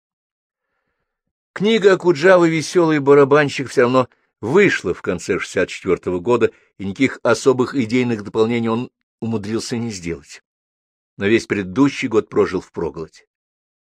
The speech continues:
Хорошо ещё, что в конце года грузинские друзья устроили ему аванс за книгу по дороге к Тинатин.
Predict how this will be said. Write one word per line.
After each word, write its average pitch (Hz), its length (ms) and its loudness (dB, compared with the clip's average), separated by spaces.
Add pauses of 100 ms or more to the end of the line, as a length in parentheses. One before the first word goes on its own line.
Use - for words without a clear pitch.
(220)
Хорошо 107 340 0
ещё, 101 120 -4
что - 160 -2
в - 60 -10
конце 104 340 -4
года 101 240 0
грузинские 98 600 -6
друзья 98 460 -2
устроили 101 460 -2
ему 101 160 -4
аванс 101 340 2
за 90 140 -6
книгу 98 340 -10 (280)
по 101 100 -12
дороге 101 420 2 (400)
к - 120 -20
Тинатин. 110 720 -2